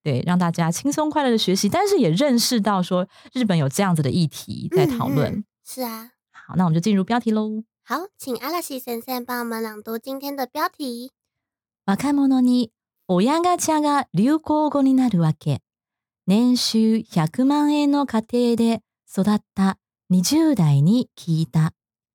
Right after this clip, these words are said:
Speaker 2: 家长转蛋成为年轻世代流行语的原因，向年收一百万日元家庭中的二十代年轻人打听看看。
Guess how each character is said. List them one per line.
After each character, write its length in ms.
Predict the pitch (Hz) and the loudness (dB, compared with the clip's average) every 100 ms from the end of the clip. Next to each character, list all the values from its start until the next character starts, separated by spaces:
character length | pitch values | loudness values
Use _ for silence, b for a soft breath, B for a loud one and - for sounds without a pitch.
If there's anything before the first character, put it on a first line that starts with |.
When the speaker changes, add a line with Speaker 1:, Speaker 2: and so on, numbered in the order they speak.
| _ _ _ _ _ _ _ | _ _ _ _ _ _ _
Speaker 2:
家 140 | - 359 | -8 -6
长 260 | 359 285 | -4 -4
转 260 | 277 247 196 | -2 -4 -4
蛋 360 | 254 240 214 254 _ _ | -6 -6 -6 -10 _ _
成 200 | - 233 | -6 -2
为 100 | 240 | 0
年 240 | 247 240 240 | 0 -2 -2
轻 240 | 302 294 | -6 -8
世 240 | 302 269 | -6 -6
代 320 | 254 277 226 220 | -4 -4 -4 -6
流 260 | 196 233 | -6 -4
行 280 | 233 262 285 | -2 -4 -4
语 80 | 247 | -4
的 100 | 214 | -4
原 180 | 214 214 233 | -4 -6 -8
因， 240 | 269 285 311 _ _ _ _ _ _ | -8 -10 -12 _ _ _ _ _ _
向 120 | - 392 | -4 0
年 200 | 302 254 | 0 -2
收 180 | 285 | -4
一 140 | 302 311 | -4 -4
百 160 | 262 | -4
万 200 | 220 240 | -2 -2
日 160 | 254 262 | -4 -4
元 280 | 233 214 220 | -4 -4 -4
家 180 | 254 254 | -6 -6
庭 240 | 262 226 | -4 -4
中 160 | 247 262 | -2 -4
的 140 | 240 | -4
二 120 | - 269 | -4 -6
十 160 | 240 | -6
代 140 | 254 247 | -6 -4
年 200 | 233 226 | -4 -6
轻 240 | 269 269 | -10 -8
人 220 | 247 220 | -6 -6
打 160 | 226 208 | -8 -12
听 180 | 240 254 | -12 -12
看 220 | 269 247 | -10 -12
看。 240 | - 254 | -14 -20